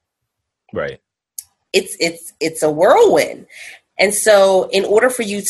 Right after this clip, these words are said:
Speaker 2: to fall and not have to fall into, you know, the platform of, you know, you through, send an email and then you never get a response, find exactly who you need to talk to. Maybe you can call and say,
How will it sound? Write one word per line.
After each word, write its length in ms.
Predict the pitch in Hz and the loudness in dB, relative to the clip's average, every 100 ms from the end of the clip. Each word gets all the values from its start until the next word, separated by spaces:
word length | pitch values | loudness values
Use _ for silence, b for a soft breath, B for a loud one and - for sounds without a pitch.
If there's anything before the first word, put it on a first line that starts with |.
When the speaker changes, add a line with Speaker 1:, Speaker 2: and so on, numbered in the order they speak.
| - | -2
Speaker 2:
to 440 | 208 165 156 151 180 - | 0 0 0 -4 -6 0
fall 320 | 190 196 185 | 4 4 2
and 140 | 160 | 0
not 180 | 165 190 | 2 0
have 260 | 190 185 180 - | 0 -4 -4 -6
to 320 | 170 147 - - | -4 -4 -8 0
fall 300 | 202 202 202 | 4 6 4
into, 520 | 170 180 190 170 160 - | 2 0 -2 -2 -4 -8
you 120 | 165 180 | 0 4
know, 160 | 160 | 4
the 160 | 156 143 | 2 -4
platform 480 | - 196 - 196 160 | -2 -2 0 0 2
of, 200 | 151 156 | 2 2
you 120 | 170 | 2
know, 140 | - - _ _ _ | 0 -4 _ _ _
you 120 | 196 | -8
through, 320 | 196 247 196 - - | -4 -4 -4 -10 -14
send 320 | - 240 190 | -2 0 0
an 100 | 180 | -2
email 540 | 226 226 185 175 170 | -2 2 4 6 4
and 120 | 165 165 | 2 0
then 160 | 170 | 0
you 40 | 170 | 0
never 200 | 190 185 | 0 0
get 140 | 180 | -2
a 40 | 160 | -2
response, 880 | 143 - 190 302 196 139 - - - b b b _ _ _ _ - | -6 -2 0 2 0 -2 -8 -16 -20 b b b _ _ _ _ -4
find 180 | 202 226 | 0 0
exactly 460 | 196 180 180 190 | 0 0 0 -2
who 140 | 185 208 | -8 -8
you 160 | 180 180 | -4 -4
need 160 | 165 | -4
to 80 | 165 | -8
talk 360 | 160 175 156 - - | -4 0 0 -2 -8
to. 220 | 123 - b b - | -8 -10 b b 0
Maybe 220 | 208 247 | 0 0
you 100 | 240 | -6
can 240 | 220 180 | -4 -6
call 420 | 180 220 208 202 | -4 4 6 6
and 200 | 170 156 165 | 4 0 0
say, 240 | 175 156 | 2 2